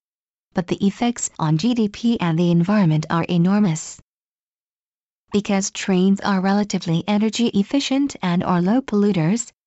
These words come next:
the fifty years of service have produced much fewer bad effects than if all the passengers had been taking airplanes, buses or cars all that time.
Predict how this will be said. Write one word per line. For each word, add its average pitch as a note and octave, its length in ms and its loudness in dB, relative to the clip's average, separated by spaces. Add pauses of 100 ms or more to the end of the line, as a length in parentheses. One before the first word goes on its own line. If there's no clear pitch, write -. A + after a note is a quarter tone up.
(400)
the G#3+ 140 2
fifty D4+ 340 -2
years C4 340 4
of B3 120 -4
service A#3 480 -2
have G#3 180 -4
produced G3 480 0
much F#3 320 0
fewer A3+ 340 0
bad A3+ 280 -2
effects G#3+ 420 -4
than F#3+ 160 2
if A3 160 -2
all A#3+ 220 0
the D4 100 -4
passengers B3+ 640 2
had F3 180 -2
been A3+ 200 2
taking C#4 420 -2
airplanes, G#3+ 800 2 (560)
buses A3+ 500 0
or E3+ 220 0
cars F#3 460 -4
all A#3 180 4
that A#3+ 240 0
time. A3 500 0